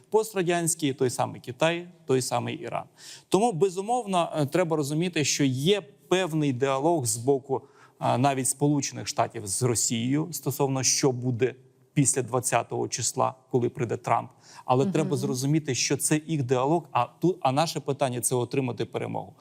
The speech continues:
Speaker 1: За рахунок чого ми це можемо? За рахунок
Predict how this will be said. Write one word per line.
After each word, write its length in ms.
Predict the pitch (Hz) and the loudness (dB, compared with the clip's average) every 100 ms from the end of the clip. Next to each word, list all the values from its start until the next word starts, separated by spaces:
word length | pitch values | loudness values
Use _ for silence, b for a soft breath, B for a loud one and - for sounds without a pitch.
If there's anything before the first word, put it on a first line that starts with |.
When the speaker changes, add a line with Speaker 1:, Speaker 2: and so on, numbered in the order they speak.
| B B | B B
Speaker 1:
За 180 | 120 143 | 2 2
рахунок 340 | 165 165 190 170 | 2 -2 -2 0
чого 200 | 190 170 | 0 2
ми 140 | 160 | 0
це 140 | 151 | 0
можемо? 480 | 160 175 196 175 143 B B - | 0 0 0 -2 -6 B B -2
За 180 | 123 151 | 2 2
рахунок 460 | 151 196 180 165 | 0 0 0 0